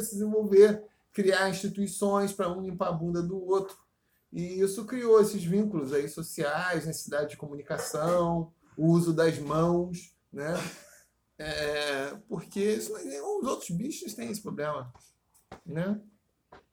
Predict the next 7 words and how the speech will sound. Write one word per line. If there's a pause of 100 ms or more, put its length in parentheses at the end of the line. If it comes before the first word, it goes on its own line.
(240)
É,
é, (400)
e
eu
não
tô
falando.